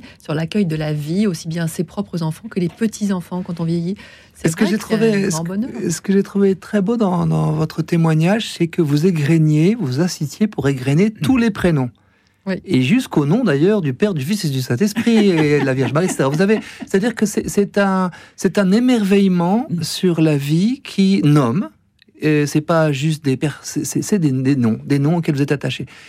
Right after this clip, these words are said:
Speaker 2: Et c'est vrai qu'une des conditions aussi de notre bonheur, peut-être, c'est un conseil que beaucoup donnent, c'est de nous remémorer nos moments de bonheur pour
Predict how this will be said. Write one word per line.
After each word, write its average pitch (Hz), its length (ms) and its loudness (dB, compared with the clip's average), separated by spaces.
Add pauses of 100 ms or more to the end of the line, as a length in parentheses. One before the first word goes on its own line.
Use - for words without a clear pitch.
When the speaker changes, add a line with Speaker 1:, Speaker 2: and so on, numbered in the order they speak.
(140)
Speaker 2:
Et 151 60 0
c'est 190 120 2
vrai 214 240 0
qu'une 226 260 2
des 190 180 2
conditions 196 480 0
aussi 226 180 -6
de - 20 -2
notre 185 160 2
bonheur, 165 380 0
peut-être, 196 640 -2 (320)
c'est - 120 -8
un 180 60 0
conseil 175 380 -2
que 156 720 0 (240)
beaucoup 160 340 -2
donnent, 143 380 0 (280)
c'est - 200 -2
de 185 100 2
nous 175 180 4
remémorer 185 1160 2
nos 147 160 0
moments 156 320 4
de 147 100 2
bonheur 131 480 0
pour 208 400 0